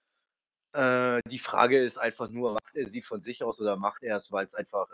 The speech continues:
ähm, das Gefüge drumherum und das Scheme nicht anders hergibt? Und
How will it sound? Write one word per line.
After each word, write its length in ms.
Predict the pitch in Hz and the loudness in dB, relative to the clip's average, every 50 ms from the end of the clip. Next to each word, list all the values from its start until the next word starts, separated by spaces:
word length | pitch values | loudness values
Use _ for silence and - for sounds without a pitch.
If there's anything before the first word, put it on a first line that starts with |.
| - - 95 | -12 -12 -12
ähm, 260 | 90 87 92 90 85 _ | -12 -12 -18 -20 _ _
das 180 | - 101 - - | -10 -8 -8 -8
Gefüge 380 | - - - - 123 120 120 117 | -10 -12 -10 -8 -6 -4 -4 -4
drumherum 440 | - 110 104 104 98 - 104 107 | -2 0 0 0 2 2 0 0
und 100 | 110 104 | -2 -2
das 180 | - 101 - - | -2 -2 -2 -2
Scheme 180 | - 120 131 135 | -2 -2 0 0
nicht 180 | 113 92 - 90 | 0 0 0 0
anders 260 | 95 - 104 - - | 0 0 -2 0 2
hergibt? 460 | 95 95 90 - - - - - - | 2 2 0 -2 -10 -12 -20 -20 -10
Und 380 | - 101 92 92 92 92 90 87 | -4 -2 0 0 0 0 -2 -8